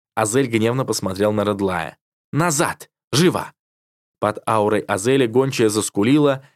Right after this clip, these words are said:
и начала отходить назад к носу корабля. «Ладно, сначала разберусь с вами», Азель посмотрел на мертвецов. «К счастью, ни одного вменяемого свидетеля. Не вовремя.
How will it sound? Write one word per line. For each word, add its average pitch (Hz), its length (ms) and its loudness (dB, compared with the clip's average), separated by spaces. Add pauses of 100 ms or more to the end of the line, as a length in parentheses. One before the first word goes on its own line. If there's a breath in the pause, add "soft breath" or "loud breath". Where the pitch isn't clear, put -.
(140)
и 151 80 0
начала 123 380 0
отходить 110 440 -4
назад 98 360 -2
к - 80 -16
носу 95 280 -4
корабля. 95 540 -2 (720)
«Ладно, 104 580 -2 (540)
сначала 165 580 0
разберусь 147 540 2
с - 100 -6
вами», 120 540 -4 (280)
Азель 101 300 -2
посмотрел 101 500 -2
на 98 100 -2
мертвецов. 101 720 -4 (320)
«К - 60 -16
счастью, 165 480 0
ни 147 100 2
одного 127 440 2
вменяемого 123 680 0
свидетеля. 143 800 -4 (440)
Не 139 180 -2
вовремя. 131 580 -4